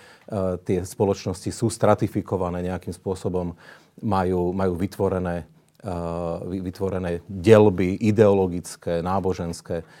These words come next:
ale na Slovensku vlastne nebol konsenzus o ničom. No a už s-, ukazovalo sa po roku dvetisícštyri, že sa našiel jeden. Áno, je ukotvenie v západnej civilizácii, e,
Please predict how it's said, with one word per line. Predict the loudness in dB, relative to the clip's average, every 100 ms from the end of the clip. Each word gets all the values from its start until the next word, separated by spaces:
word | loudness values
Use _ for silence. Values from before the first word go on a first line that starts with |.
| -20 _ _ -10
ale | -4 2
na | 2
Slovensku | 4 0 0 0
vlastne | 0 0
nebol | 0 -2
konsenzus | -4 -8 -8 -8 -8
o | -8
ničom. | -8 -10 -12
No | -6 0
a | 0 -2 _ _
už | -2 -2 -2
s-, |
ukazovalo | 2 6 8 10 8
sa | 6 -2
po | 0
roku | -2 0
dvetisícštyri, | 0 0 -2 -4 -2 -2 0 2
že | 0 -2 -6 -8
sa | -2 0
našiel | 0 0 0
jeden. | 0 -2 -4 -8 -16 -12
Áno, | -6 -6 -6 -10
je | -4 2 2 2 -4 -20 -20 -20 _ _
ukotvenie | 2 4 4 4 2 2
v | -2
západnej | 4 4 4 0 -2 0
civilizácii, | 0 2 0 0 -2 -2 -6 -4 -4
e, | -6